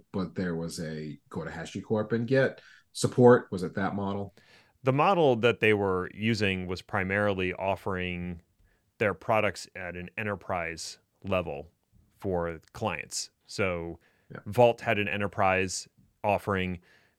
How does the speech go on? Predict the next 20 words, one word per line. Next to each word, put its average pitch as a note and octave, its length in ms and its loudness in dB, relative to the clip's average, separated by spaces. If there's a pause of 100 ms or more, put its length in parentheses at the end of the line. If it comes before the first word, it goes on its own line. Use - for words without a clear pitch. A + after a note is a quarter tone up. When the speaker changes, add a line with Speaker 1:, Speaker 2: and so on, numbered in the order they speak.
(100)
Speaker 2:
Consul A#2+ 460 -2
had G2 160 -2
an F#2 120 -8
enterprise F#2 500 -4
offering, F2 560 -4
and F2 280 -10
Terraform G#2+ 560 4
had F2+ 200 -6
Terraform F2+ 560 -8
Enterprise, E2+ 640 -8
which F#2+ 240 -12
was F2 640 -10
later G#2+ 240 4
turned F2+ 380 -8
into F2+ 340 -12
Terraform F2 580 -10
Cloud, G2+ 540 0 (340)
which G2+ 160 -6
is F#2 200 -8
offered F#2 500 -4